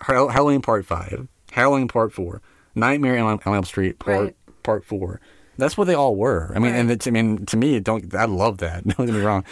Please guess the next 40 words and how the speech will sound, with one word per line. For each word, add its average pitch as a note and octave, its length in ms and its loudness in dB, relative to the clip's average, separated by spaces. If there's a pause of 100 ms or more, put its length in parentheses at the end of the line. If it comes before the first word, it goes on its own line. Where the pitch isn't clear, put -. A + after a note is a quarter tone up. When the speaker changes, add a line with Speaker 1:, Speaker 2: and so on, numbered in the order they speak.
(320)
Speaker 1:
but C3 100 2
you C3 100 2
can C#3+ 100 2
see D#3+ 140 0
where, D3 100 4
like, A2+ 120 4
I A2 40 -4
mean, A2 120 0
like, G#2 160 0
Pet G#2+ 140 0
Sematary G#2 440 0
was G2 140 0
a - 20 -2
little A#2 320 4
off G2 220 0
kilter. F2+ 480 -2
I - 40 -2
mean, D#3 140 2
yeah, C#3 160 2
you B2+ 160 0
had, C#3 240 0
like, F#2+ 300 0
um, F#2 320 0 (600)
Warlock, G#2 600 0
<laughs> - 60 -6
you D#3+ 60 0 (1000)
know, F3+ 220 -2
Hellraiser. C3+ 1000 2 (520)
There A3+ 120 2
are C4 60 2
some D#3 180 0
good, C3 300 2
there C#3 140 2
are G3 40 2
some B2 200 -2
good G#2+ 180 2
horror A2+ 240 2
movies, E2+ 240 -4
Speaker 2:
Right. G3 220 0
Speaker 1:
but A2+ 220 2